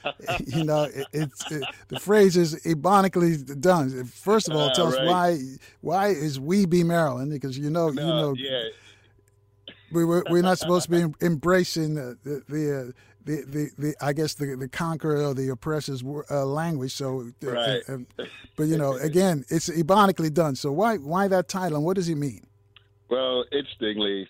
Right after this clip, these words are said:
Speaker 2: so, uh, and, and, you know, I, it, it's been an interesting experience, um, you know, really just engaging different populations to expose people to various historic facts. And, you know, I've been one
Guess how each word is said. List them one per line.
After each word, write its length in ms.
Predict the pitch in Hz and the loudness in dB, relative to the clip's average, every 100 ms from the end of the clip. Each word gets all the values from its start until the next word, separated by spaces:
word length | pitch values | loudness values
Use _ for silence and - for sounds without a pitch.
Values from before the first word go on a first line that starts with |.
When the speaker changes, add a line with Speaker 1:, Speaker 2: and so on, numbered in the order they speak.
| - | -4
Speaker 2:
so, 580 | 113 107 104 101 95 - | -2 0 0 -2 -4 -6
uh, 640 | 101 104 101 101 98 98 98 151 | -4 -2 -2 -2 -2 -4 -6 -4
and, 240 | 180 170 175 | -6 -4 -6
and, 100 | 190 | -4
you 140 | 214 | -4
know, 140 | 156 | -2
I, 160 | 139 143 - 127 | -2 -4 -6 -6
it, 160 | 160 147 | -4 -2
it's 180 | 160 156 - | -4 -4 -4
been 160 | 143 | -2
an 160 | 127 120 127 | -2 -6 -10
interesting 380 | 123 - 113 107 | -10 -10 -10 -8
experience, 720 | 98 - - 113 113 107 98 _ | -10 -10 -6 -4 -2 -2 -6 _
um, 200 | 101 95 98 _ _ _ _ - | -4 -4 -6 _ _ _ _ -8
you 80 | |
know, 80 | 110 | -6
really 460 | 101 110 107 104 98 | -2 -2 -2 -4 -6
just 200 | 104 98 _ - | -6 -6 _ -10
engaging 720 | 101 98 104 107 104 98 95 | -6 -2 -2 -2 -2 -4 -4
different 400 | 101 - 101 92 | -4 -4 -6 -6
populations 1000 | - 95 - 92 95 95 - 98 95 95 - - | -6 -6 -6 -4 -4 -4 -4 -4 -4 -6 -12 -12
to 440 | 95 90 92 90 - - - - - - - _ | -8 -6 -4 -4 -8 -14 -20 -18 -16 -16 -20 _
expose 880 | 107 98 - - 110 110 104 101 98 - _ | -6 -6 -8 -6 -4 -2 -2 -2 -6 -12 _
people 340 | - 104 98 95 - | -12 -8 -6 -6 -6
to 320 | 101 95 95 | -4 -4 -2
various 380 | 101 104 98 92 - | -2 -2 -2 -4 -6
historic 480 | 90 - 98 90 - | -10 -6 -4 -4 -6
facts. 380 | 98 95 90 - - | -4 -4 -4 -8 -14
And, 340 | 78 92 87 - _ _ _ | -6 -6 -6 -12 _ _ _
you 100 | - | -6
know, 100 | 101 | -4
I've 320 | 95 101 104 95 | -4 -4 -6 -6
been 220 | 104 98 | -6 -6
one 320 | 98 98 | -6 -6